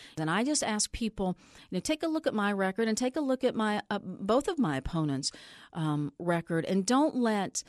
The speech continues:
um, a narrative of they've gotta knock me down to make themselves look better. My opponents have run for three offices before. You know, West Virginians can spot a hypocrite a mile away. So if it's good enough for them, why isn't it good enough for anybody else?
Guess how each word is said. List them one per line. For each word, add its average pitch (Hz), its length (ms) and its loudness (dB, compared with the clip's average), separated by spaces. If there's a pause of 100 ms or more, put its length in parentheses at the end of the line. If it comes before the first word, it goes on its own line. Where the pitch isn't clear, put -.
(360)
um, 185 300 -2
a 185 60 -2
narrative 185 720 2
of 165 400 -2 (240)
they've 196 300 4
gotta 208 200 0
knock 180 300 2
me 190 260 6
down 147 460 0
to 185 140 0
make 170 240 0
themselves 151 580 0
look 143 200 -6
better. 147 360 -4 (500)
My 254 140 0
opponents 262 540 4
have 170 160 -2
run 156 340 -2
for 180 160 0
three 170 260 0
offices 127 540 -2
before. 127 500 -6 (440)
You 170 100 0
know, 139 120 0
West 320 200 6
Virginians 269 420 6
can 190 120 4
spot 175 240 6
a 160 40 6
hypocrite 180 460 6
a 147 60 4
mile 160 280 10
away. 147 420 8 (220)
So 214 220 8
if 202 100 0
it's 208 100 0
good 311 160 4
enough 277 220 4
for 233 120 -2
them, 233 260 4
why 202 160 4
isn't 254 240 4
it 196 60 -2
good 208 120 4
enough 175 240 2
for 175 140 -4
anybody 156 400 0
else? 117 380 -4